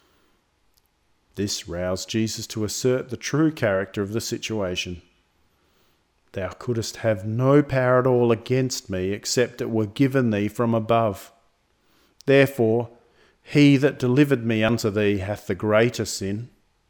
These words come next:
Pilate was touched with this recognition of his position, though it's improbable that he understood the meaning of Christ's words. Christ was but affirming the truth apparent throughout the Scriptures, that God ruleth in the kingdoms of men,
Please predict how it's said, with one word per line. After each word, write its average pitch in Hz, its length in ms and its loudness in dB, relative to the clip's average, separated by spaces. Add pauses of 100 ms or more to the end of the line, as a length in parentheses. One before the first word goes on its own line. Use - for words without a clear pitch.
(1160)
Pilate 113 540 -6
was 95 280 -8
touched - 520 -8
with 98 140 -6
this 107 240 -4
recognition 104 640 -4
of 95 100 -4
his 107 200 -6
position, 104 600 -4
though 110 320 2
it's - 160 -10
improbable 113 640 -2
that 104 140 -2
he 107 100 0
understood 107 600 -4
the 101 60 -6
meaning 101 360 -2
of 92 160 -8
Christ's 101 440 -4
words. 104 520 -6 (1300)
Christ 139 520 4
was 117 180 0
but 113 260 0
affirming 107 540 -4
the 107 80 -4
truth 123 500 0
apparent 101 500 -8
throughout 95 420 -4
the 110 80 -6
Scriptures, 95 540 -10
that 92 220 -12
God 117 420 -2
ruleth 110 560 -6
in 87 180 -8
the 82 60 -12
kingdoms 131 580 -2
of 85 120 -8
men, 80 380 -12